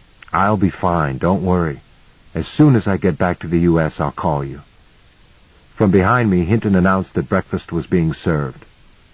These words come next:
We walked into the dining room and ate. Afterward, Julia and Rolando seemed to be in a hurry. Julia explained that it was important for Rolando and Marjorie to get across the border before dark,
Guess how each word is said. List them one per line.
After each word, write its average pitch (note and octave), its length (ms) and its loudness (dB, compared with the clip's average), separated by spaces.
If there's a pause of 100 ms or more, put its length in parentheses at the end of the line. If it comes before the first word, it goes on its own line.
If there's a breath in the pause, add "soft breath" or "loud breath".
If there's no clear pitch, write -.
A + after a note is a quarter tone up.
(140)
We F#2+ 100 2
walked A2 280 2
into A2 140 4
the E2+ 240 0
dining F2 280 0
room E2 200 2
and E2+ 80 0
ate. D#2+ 260 -4 (580 soft breath)
Afterward, G#2 540 2
Julia G#2 380 6
and F2 120 2
Rolando F2 640 0
seemed G2+ 320 -2
to E2 140 0
be F2+ 80 2
in E2 80 0
a D2+ 160 -2
hurry. D#2+ 300 -2 (640)
Julia A2 400 4
explained F2+ 560 0
that F#2 100 2
it D#2+ 100 -2
was D#2+ 160 -8
important F2+ 380 -2
for F#2+ 140 -2
Rolando F2+ 500 0
and D#2+ 100 2
Marjorie E2+ 420 0
to - 160 -8
get F2+ 100 2
across F2+ 340 -4
the C#2+ 180 -8
border F2 220 0
before D#2 400 -2
dark, D2+ 420 -2